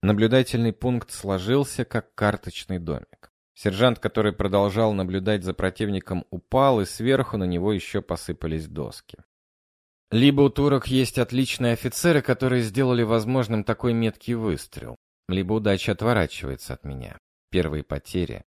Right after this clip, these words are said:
Части тел разлетались около меня, что-то из человеческой плоти попало в бок коню, и он недовольно зафыркал. Я сжал зубы.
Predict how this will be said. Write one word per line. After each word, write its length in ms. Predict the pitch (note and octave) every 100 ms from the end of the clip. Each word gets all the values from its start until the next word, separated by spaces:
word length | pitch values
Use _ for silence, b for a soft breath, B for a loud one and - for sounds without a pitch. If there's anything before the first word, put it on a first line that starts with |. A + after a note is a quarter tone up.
| _ _ _ -
Части 380 | D3+ C#3+ - C3
тел 320 | - C#3+ B2
разлетались 800 | A#2 G#2+ A#2+ - C3+ B2 A2 -
около 360 | A2+ G#2 A2+ A2
меня, 600 | A2+ A#2+ D3 A#2+ D2+ C#2
что-то 380 | - A2+ - E2+
из 160 | D#2
человеческой 800 | - F2 F2+ G#2 - F2 - F2
плоти 420 | - F#2+ G2+ F#2+ -
попало 640 | E2 - G#2 G2+ F2+ D#2+
в 40 |
бок 240 | F#2+ F#2+ -
коню, 360 | F2+ F2+ A#2+
и 100 | G#2+
он 180 | G#2 G#2+
недовольно 540 | G2+ G2 G2 G#2 G2
зафыркал. 880 | F2+ F#2+ - - B2 - - - - _ _ _ _ _ -
Я 240 | E2 F2+
сжал 320 | D#2+ D#2+ G2 G#2+
зубы. 420 | G2 D2 -